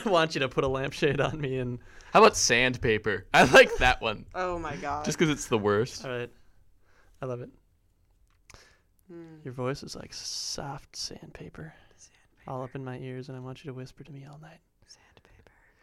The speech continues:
Speaker 2: Baby, you're the wood, and I'm the sandpaper. I think I need to smooth you out.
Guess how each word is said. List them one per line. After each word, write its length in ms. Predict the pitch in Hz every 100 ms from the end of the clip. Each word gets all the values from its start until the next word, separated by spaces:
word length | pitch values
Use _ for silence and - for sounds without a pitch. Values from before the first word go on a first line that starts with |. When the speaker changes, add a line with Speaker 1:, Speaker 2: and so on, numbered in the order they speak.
| - - - -
Speaker 2:
Baby, 280 | 107 104 104
you're 240 | 104 110
the 100 | 104
wood, 280 | 98 104 101
and 120 | 98
I'm 180 | 98 98
the 60 | 95
sandpaper. 720 | - 98 95 95 92 95 92
I 80 | 98
think 200 | 104 101
I 60 | 95
need 160 | 95 90
to 40 |
smooth 460 | 90 - 104 101 -
you 400 | 101 104 101 - 107
out. 340 | 101 92